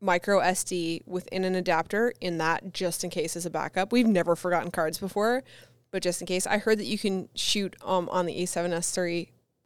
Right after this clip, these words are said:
I don't think in, like, I don't know if it's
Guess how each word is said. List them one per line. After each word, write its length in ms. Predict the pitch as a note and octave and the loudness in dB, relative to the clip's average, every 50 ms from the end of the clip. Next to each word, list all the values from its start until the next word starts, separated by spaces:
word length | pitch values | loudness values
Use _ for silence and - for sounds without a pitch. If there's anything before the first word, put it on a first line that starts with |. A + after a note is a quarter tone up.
| _ _ _ _ - | _ _ _ _ 0
I 80 | G3 G3 | 2 2
don't 180 | G#3+ A3 A#3 - | 2 2 2 2
think 240 | - A3 G#3+ - | 2 2 2 4
in, 140 | G#3 F#3 F3+ | 2 2 2
like, 340 | F3+ F3 E3 E3 E3 - - _ _ _ _ _ _ _ _ _ _ _ _ _ _ _ _ _ _ _ _ _ _ _ _ | 4 4 2 2 0 -2 -14 _ _ _ _ _ _ _ _ _ _ _ _ _ _ _ _ _ _ _ _ _ _ _ _
I 80 | - G#3+ | 2 4
don't 80 | A#3 C4 | 6 8
know 100 | C4+ C4 | 6 6
if 80 | B3 A#3+ | 6 4
it's 160 | G#3 - | 0 -2